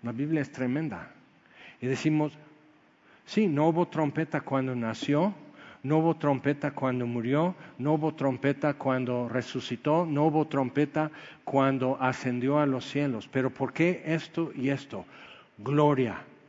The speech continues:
como el viejo himno. "Gloria, gloria, gloria sin fin traerá". ¿Cuándo? Cuando Jesús viene otra vez. Y decimos, "¿Cómo será?". Eso todos quisiéramos saber.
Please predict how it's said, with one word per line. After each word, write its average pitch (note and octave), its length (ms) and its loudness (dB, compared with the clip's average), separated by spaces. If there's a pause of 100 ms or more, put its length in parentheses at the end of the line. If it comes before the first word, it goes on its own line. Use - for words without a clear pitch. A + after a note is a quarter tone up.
(400)
como C#3 280 2
el C3+ 80 2
viejo E3 380 6
himno. E3 300 2 (800)
"Gloria, F3 480 6
gloria, D3+ 500 4
gloria D3 500 2
sin D3 280 -2
fin D#3 340 0
traerá". B2 560 0 (140)
¿Cuándo? C3+ 300 0
Cuando A#2 300 -6
Jesús A#2 320 -6
viene B2 280 -4
otra A#2+ 260 -6
vez. G#2 240 -10 (340)
Y B2+ 60 -2
decimos, C#3 480 0 (220)
"¿Cómo F3+ 260 2
será?". F3 400 0 (1500)
Eso C#3 300 -4
todos C#3+ 380 -2
quisiéramos C3+ 640 -4
saber. A#2 380 -6